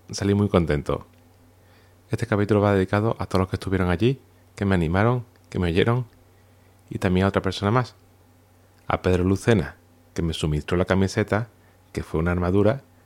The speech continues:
que me permitió superar un poco los nervios y hacer esta grabación. Disculpad también algunos momentos que se escucha un poquito mal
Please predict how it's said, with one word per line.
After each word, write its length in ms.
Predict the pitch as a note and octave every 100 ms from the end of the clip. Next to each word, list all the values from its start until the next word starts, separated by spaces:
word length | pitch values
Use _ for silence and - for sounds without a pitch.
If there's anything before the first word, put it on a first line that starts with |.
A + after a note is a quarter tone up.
| _
que 120 | - F#2
me 100 | F2
permitió 420 | E2+ D#2 - F#2
superar 320 | - E2+ F2
un 120 | F2+
poco 160 | F2 F2+
los 100 | F2+
nervios 480 | G2+ G#2+ A#2+ D3+ - _ _ _ _ _ _ -
y 120 | D#2
hacer 200 | D#2 F2+
esta 160 | E2+ F#2
grabación. 500 | D#2+ D2+ - - - _ _ _ _ _ _ _ _ _ _ _ _ _ _ _
Disculpad 460 | G#2+ G2+ F#2+ - G2+
también 460 | G#2 G#2 G#2 G2 - _ _ - - _ _ _ _ -
algunos 260 | F#2 F#2+
momentos 400 | F#2+ F#2+ F#2+ G2
que 80 | F#2
se 140 | -
escucha 280 | E2 - -
un 60 | F2+
poquito 240 | F#2+ F#2
mal 260 | A2+ B2+